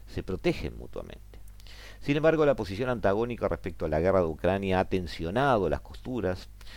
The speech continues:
en la alian-, de la alianza entre Varsovia y Budapest.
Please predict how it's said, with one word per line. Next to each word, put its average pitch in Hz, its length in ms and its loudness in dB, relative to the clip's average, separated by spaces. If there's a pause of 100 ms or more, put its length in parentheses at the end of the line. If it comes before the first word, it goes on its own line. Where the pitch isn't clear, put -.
(220)
en 85 160 -2
la 80 60 4
alian-, 95 360 4
de 87 140 2
la 82 60 6
alianza 92 340 0
entre 78 200 0
Varsovia 78 560 0
y 73 60 0
Budapest. 65 600 -6